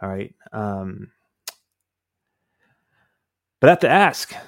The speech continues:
you know what I'm saying? Is that rivalry relevant enough for the team to change its colors and jump on a bandwagon with the Dallas Stars? All right. That's all I gotta ask. Like, seriously.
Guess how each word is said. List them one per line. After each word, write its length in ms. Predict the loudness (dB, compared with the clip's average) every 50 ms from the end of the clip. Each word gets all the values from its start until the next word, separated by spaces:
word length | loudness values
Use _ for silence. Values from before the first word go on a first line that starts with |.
| -20 _ _ _ _ -12
you 100 | -8 -6
know 80 | -4 -4
what 60 | -4
I'm 40 | -6
saying? 460 | -6 -6 -8 -6 -6 -8 -8 -10 -12 _ _ _ _ _ _ -12 -4
Is 200 | -2 0 2 4
that 300 | 4 4 4 2 -2 -6 -10
rivalry 840 | -10 -8 -4 -2 0 0 0 0 0 0 0 0 -2 -4 -6 -10 _ -18
relevant 760 | -14 -12 -4 2 4 4 4 6 4 2 2 2 -2 -2 -4 _ -10
enough 540 | -4 -2 0 0 2 2 2 0 0 -2 -4 -12 -18
for 340 | -20 -10 -2 0 0 0 0
the 180 | 0 -2 -6 -6
team 500 | -8 -10 -8 -6 -4 -4 -4 -6 -8 -4
to 120 | -4 -4 -4
change 480 | -4 -4 -4 -4 -4 -4 -6 -8 -8
its 100 | -10 -10
colors 480 | -4 0 0 2 2 0 -4 -8 -14 -12
and 240 | -8 -6 -4 -4 -4
jump 320 | -2 0 0 0 -2 -4 -6
on 180 | -6 -6 -4
a 80 | -6 -6
bandwagon 720 | -2 0 0 0 0 -2 -2 -2 -2 -2 -2 -4 -6 -4
with 240 | -2 -2 -2 -2 -4
the 100 | -8 -8
Dallas 460 | -6 -4 -4 -4 -4 -4 -6 -8 -10
Stars? 560 | -12 -14 -14 -14 -14 -14 -16 -20 -20 -20 -20 _ _
All 120 | -20 -18 -16
right. 240 | -16 -18 -18 -20 _
That's 220 | -14 -14 -14 -14 -12
all 200 | -12 -12 -10 -10
I 60 | -10
gotta 220 | -12 -14 -14 -14
ask. 320 | -14 -16 -18 -20 -20 -20 _ _ _ _ _ _ _ _ _ -18
Like, 120 | -18 -16 -12
seriously. 460 | -6 -4 -4 -4 -4 -6 -12 -16